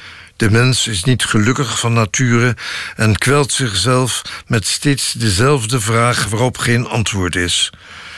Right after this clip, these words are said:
Je zou zo graag iets door de spiegel zien, maar het blijft turen. Er valt geen enkel onheil te vermijden en dat de dood komt is een zekerheid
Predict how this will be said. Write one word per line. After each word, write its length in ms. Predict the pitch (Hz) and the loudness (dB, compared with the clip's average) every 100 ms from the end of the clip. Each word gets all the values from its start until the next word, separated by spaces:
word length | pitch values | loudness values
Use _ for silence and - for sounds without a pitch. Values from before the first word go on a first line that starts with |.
| - - | -16 -2
Je 140 | 110 | 2
zou 220 | 90 117 | 4 2
zo 200 | 101 110 | 2 0
graag 400 | 98 117 123 110 | 0 0 2 0
iets 280 | 123 107 - | -2 -2 -2
door 180 | 123 113 | 2 2
de 120 | 120 | 2
spiegel 480 | - - 135 104 104 | 0 -2 -2 -2 -2
zien, 420 | 98 101 92 92 - - - - | 0 0 0 -4 -6 -10 -10 -4
maar 140 | 113 107 | 2 2
het 160 | 90 | 2
blijft 460 | 87 107 95 - - | 2 2 2 -2 -4
turen. 460 | - 107 101 85 76 - - _ _ - - - - - - | -2 2 2 0 -2 -8 -20 _ _ -20 -16 -14 -14 -16 -6
Er 180 | 101 107 | 0 2
valt 280 | 120 113 - | 4 2 2
geen 320 | 113 120 - | 0 0 2
enkel 380 | 120 110 113 113 | 0 2 0 2
onheil 440 | 110 107 104 101 | 2 4 4 2
te 160 | - 107 | 0 -2
vermijden 640 | 101 101 107 101 95 95 90 - - - | 0 2 2 4 2 0 -4 -10 -12 -10
en 180 | - 101 | -2 2
dat 160 | 113 98 | 2 0
de 120 | 104 | 2
dood 340 | 120 127 117 | 4 4 2
komt 360 | - 120 113 - | 0 0 0 0
is 160 | 120 | 0
een 120 | 110 104 | 2 2
zekerheid 760 | 101 131 135 110 117 113 - | 2 2 0 0 2 0 -2